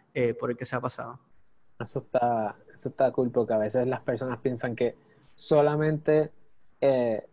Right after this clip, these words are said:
Speaker 2: empezar es un reto. Y, y
Speaker 1: Ujú.
Speaker 2: sí, empezar trae sus retos, pero mantenerse y crecer,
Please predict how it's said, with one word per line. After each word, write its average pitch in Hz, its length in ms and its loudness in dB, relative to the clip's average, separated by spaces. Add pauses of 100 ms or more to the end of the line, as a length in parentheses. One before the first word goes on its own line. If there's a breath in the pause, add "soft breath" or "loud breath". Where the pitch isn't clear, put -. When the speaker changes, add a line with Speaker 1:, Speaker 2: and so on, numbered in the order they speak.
(300)
Speaker 2:
empezar 147 680 4
es 139 80 -2
un 143 140 -2
reto. 127 360 0 (300)
Y, 131 340 0
y - 20 2
Speaker 1:
Ujú. - 20 2
Speaker 2:
sí, 165 280 0
empezar - 320 -6
trae 151 260 4
sus 147 160 -4
retos, 170 360 4
pero 117 280 0
mantenerse 127 1120 -2
y 160 180 2
crecer, 123 720 2